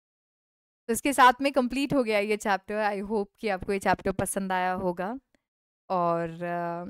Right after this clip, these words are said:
आप, अ, सोफी की तरह डिल्यूजनल वर्ल्ड में नहीं हो। और, अ, कमेंट्स में "delulu is the only salulu" तो बनता है एक बार। और ज़रूर शेयर भी कीजिएगा, अ, इस, अ, क्लास को सबके साथ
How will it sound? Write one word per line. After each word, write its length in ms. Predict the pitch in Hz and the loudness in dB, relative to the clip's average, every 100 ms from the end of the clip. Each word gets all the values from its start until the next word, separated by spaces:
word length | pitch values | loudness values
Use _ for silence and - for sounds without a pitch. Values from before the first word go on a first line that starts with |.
| - - | -12 -2
आप, 400 | 190 185 _ 208 | -2 -2 _ -4
अ, 280 | 202 190 196 | -2 -2 -4
सोफी 420 | - 220 - 254 | -2 -2 -2 -8
की 80 | 247 | -4
तरह 220 | 269 302 | -2 0
डिल्यूजनल 560 | 302 294 302 277 294 | -2 0 0 0 -2
वर्ल्ड 280 | 277 269 269 | 4 4 4
में 100 | 294 | 0
नहीं 300 | 277 285 302 | 0 2 4
हो। 300 | 294 269 403 _ _ _ _ _ _ _ _ _ | 4 4 0 _ _ _ _ _ _ _ _ _
और, 500 | 196 196 190 196 185 | 2 6 6 4 0
अ, 300 | 196 190 185 | 2 4 2
कमेंट्स 460 | 196 220 233 269 277 | 4 4 4 2 0
में 80 | 247 | 2
"delulu 240 | 220 226 | 2 4
is 280 | 254 262 208 | 4 2 4
the 380 | 240 233 226 214 | 6 6 6 4
only 280 | 220 247 | 2 2
salulu" 360 | 220 208 214 220 | 0 2 2 2
तो 80 | 214 | 2
बनता 320 | 185 180 208 | 0 -2 -2
है 120 | 185 | -2
एक 140 | 175 165 | -2 -4
बार। 260 | 170 247 _ _ _ _ _ _ | -4 -8 _ _ _ _ _ _
और 280 | 185 185 190 | 0 2 2
ज़रूर 280 | 202 240 277 | 4 4 4
शेयर 240 | 269 226 | 2 2
भी 100 | 247 | 0
कीजिएगा, 500 | 240 220 247 247 262 | -2 -2 0 4 4
अ, 300 | 240 208 208 | 4 2 2
इस, 340 | 202 - - 202 | 2 -4 -6 -2
अ, 160 | 185 | -2
क्लास 320 | 185 208 196 | 0 0 0
को 120 | - 214 | -2 -4
सबके 300 | 202 - 208 | -4 -2 -2
साथ 200 | 196 | -2